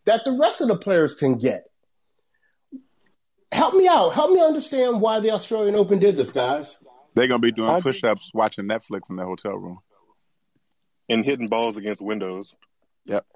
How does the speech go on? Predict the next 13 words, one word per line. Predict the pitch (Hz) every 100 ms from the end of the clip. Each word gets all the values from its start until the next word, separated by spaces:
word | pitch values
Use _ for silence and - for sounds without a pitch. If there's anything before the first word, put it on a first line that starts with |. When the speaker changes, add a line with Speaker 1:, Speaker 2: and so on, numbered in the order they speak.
| _ _ _ _ _ _ _ _ _ _ _ _ _
Speaker 3:
I | 175
just | 185 185
don't | 147 175
understand | 170 151 135 - 135 131 120
how | 120 117
they, | 110 107 101 95 - _ _
they | 92 101 95 92 90 85 -
marketed | 92 90 98 104 104 98
themselves | 101 - 101 98 -
to | 98
be | 90 98
so | - 98
strict. | - 107 117 -